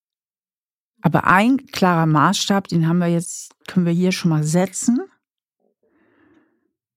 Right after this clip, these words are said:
Wenn zwei in einer Beziehung sind, ist jeder, und mit Beziehung meine ich egal welche Beziehung,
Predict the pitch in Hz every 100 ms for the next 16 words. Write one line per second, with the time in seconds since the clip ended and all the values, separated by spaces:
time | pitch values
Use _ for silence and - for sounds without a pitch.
0 | _ _ _ _ 415 _ _ _ _ _
1 | _ _ _ _ _ 180 170 - 180 208
2 | 247 - 196 190 - 175 175 160 160 -
3 | 208 220 208 214 214 220 - _ - 170
4 | - 190 208 220 240 208 - 170 165 170
5 | 151 - 180 170 165 165 - 175 160 156
6 | 156 160 170 190 185 - - 233